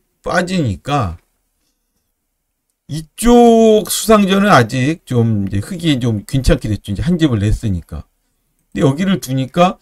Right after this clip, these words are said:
이 상변 또 흙이 걸렸어요. 요게 뭐, 이 흙은 언제든지 단수 치고 여기다 두면 사는데 지금 그럴 여유가 없잖아요. 요쪽이 걸려 있으니까. 그래서 패싸움을 하다가 요, 요쪽, 요쪽은 거의 이제 백이 다시 잡힌 모양이 됐는데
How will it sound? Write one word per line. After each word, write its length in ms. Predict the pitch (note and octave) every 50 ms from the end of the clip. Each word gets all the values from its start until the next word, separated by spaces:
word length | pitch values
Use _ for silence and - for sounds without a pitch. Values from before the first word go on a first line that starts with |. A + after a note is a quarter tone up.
| _ _ _ _ _
이 40 | -
상변 540 | - - - B3 C#4 C4+ C4 C#4+ C#4 C4 -
또 100 | - A3+
흙이 440 | E3+ - E3+ D3+ - - B2 A2 G#2
걸렸어요. 720 | - - A#2+ A2+ A2+ G#2 F#2+ - - A2+ C#3+ D#3 G#2 D#2+ - _ _ _ _ _ _ _ _ _ _ _ _ _ _ A#2+
요게 240 | C3+ D#3 D#3 G3+ F#3+
뭐, 360 | F3 E3 D#3 C#3+ A#2 G2+ G2 - _ _ _ _ _ _ _ _ _ _
이 140 | - B2+ F#3
흙은 260 | G#3+ G3+ F#3 A#3 A3+
언제든지 460 | F3+ C3+ C3+ C3 E3+ D#3+ E3 E3+ D#3+
단수 320 | - - - D#3+ C3+ - C#3+
치고 240 | - - D#3 D3 C#3
여기다 220 | A#2+ A#2 A#2 A#2+
두면 160 | B2 B2+ B2+ F3
사는데 640 | - F#3 F#3+ E3+ C#3 B2+ A#2+ D3+ F3+ E3 A2+ F2 - _ _ _ _ _ _ _
지금 240 | - F#3 F3+ F#3 -
그럴 320 | - - D#3+ F3+ F#3+ F3+
여유가 260 | D#3 C#3+ C3+ - -
없잖아요. 380 | A#2 F2 - _ - F2+ F2 F#2
요쪽이 320 | G2 - - A2 G2+ G2
걸려 280 | - - G#2 G2 F2+ E2+
있으니까. 440 | D#2+ D#2+ _ - _ - _ _ _ _ _ _ _ _ _ _ _ _ _ _ _ _
그래서 120 | - E3
패싸움을 560 | - - G3 - - - F#3 F3 E3+ E3+ E3 E3+
하다가 500 | E3 D3+ C#3+ C3+ C3 E3 F#3 - - _ _ _ _ _ _ _ _ -
요, 240 | A#2+ B2+ C3+ - - _ _ _ _ _ _ _ _ _ _ _ _ _ - -
요쪽, 400 | B2+ A#2 - - D3 G#2+ - - _ _ _ _ _ -
요쪽은 480 | A#2+ A#2 - - E3+ D#3 E3+ F3 E3 -
거의 400 | - - A#2+ C3 C3+ C3+ B2+ A2+
이제 260 | G#2+ G2 G#2+ G2+ F#2 -
백이 280 | - A#2+ A2 G#2 A#2
다시 260 | - - G#2 - -
잡힌 360 | - - - - - E3 C#3+ B2+
모양이 260 | A#2+ A#2+ A2+ G#2+ F#2+
됐는데 520 | G2 F#2+ F#2+ F#2 F#2 G2 C#3 D3 B2 -